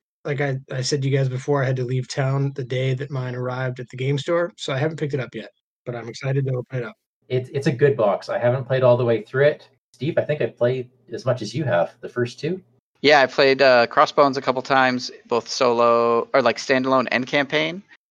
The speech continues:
Speaker 3: And then I played some Absorbing Man with, uh, Mike on, uh, Monday Night Twitch, which was a lot of fun.
Speaker 2: I really like these villains, and I'm stoked to get, uh, get cracking the rest of the box.
Speaker 1: How are you guys finding the difficulty?
Speaker 2: Well, do you wanna talk about our game now?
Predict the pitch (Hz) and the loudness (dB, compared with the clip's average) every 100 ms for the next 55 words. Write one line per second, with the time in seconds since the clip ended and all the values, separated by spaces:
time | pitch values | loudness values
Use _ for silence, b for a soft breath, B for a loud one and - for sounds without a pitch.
0 | - 117 117 113 113 123 117 113 - 110 | -10 -2 0 0 2 4 4 4 0 -2
1 | 104 107 117 139 107 107 107 110 110 - | -2 4 4 4 2 2 2 2 -2 -4
2 | 110 110 - 117 117 117 117 156 - - | -2 -4 0 4 4 4 4 2 -2 -16
3 | - _ _ - 110 110 110 113 113 113 | -20 _ _ 2 4 4 4 2 2 2
4 | 120 120 117 113 - 160 - - - _ | 2 2 2 0 0 0 0 -6 -10 _
5 | - - 120 110 123 123 - 165 - _ | -10 -6 -4 2 4 4 4 2 0 _
6 | _ _ - 131 165 165 170 160 147 151 | _ _ 2 6 6 6 8 8 6 0
7 | 127 143 131 92 - _ _ - 107 110 | 2 4 2 -2 -10 _ _ -8 -2 -2
8 | 107 101 - - - 113 - 107 104 101 | -4 -8 -12 -6 0 0 -2 -4 -2 -2
9 | - - - - 92 92 _ - - 92 | -4 -20 -8 -2 -2 -4 _ -8 0 0
10 | - 95 92 92 - 98 90 - - _ | 0 -2 -2 -4 -2 0 0 -2 -18 _
11 | _ - 160 185 180 156 - 165 160 143 | _ -2 2 2 4 2 2 0 0 -2
12 | 127 165 160 131 113 - _ _ _ 123 | -2 -4 -4 -8 -10 -14 _ _ _ 6
13 | 175 202 - - _ - 135 151 151 156 | 8 6 -2 -20 _ 0 8 8 10 10
14 | 147 147 143 147 151 226 | 10 10 8 4 2 2